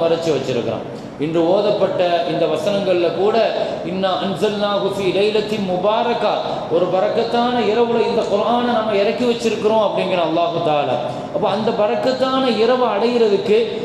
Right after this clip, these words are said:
அந்த பரக்கத்தான இரவை கண்ணியப்படுத்துறதுக்கு தான் அல்லாஹு தஆலா எண்பத்தி நாலு வருஷம் என்று அல்லாஹு தஆலா நமக்கு ஆஃபர் தந்திருக்கிறான்.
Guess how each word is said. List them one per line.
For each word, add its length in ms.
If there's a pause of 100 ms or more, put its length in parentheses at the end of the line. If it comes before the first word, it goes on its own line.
(120)
அந்த 220
பரக்கத்தான 720
இரவை 320
கண்ணியப்படுத்துறதுக்கு 1040
தான் 140
அல்லாஹு 380 (100)
தஆலா 340 (380)
எண்பத்தி 460
நாலு 360
வருஷம் 520
என்று 180
அல்லாஹு 360 (100)
தஆலா 220
நமக்கு 300
ஆஃபர் 400
தந்திருக்கிறான். 500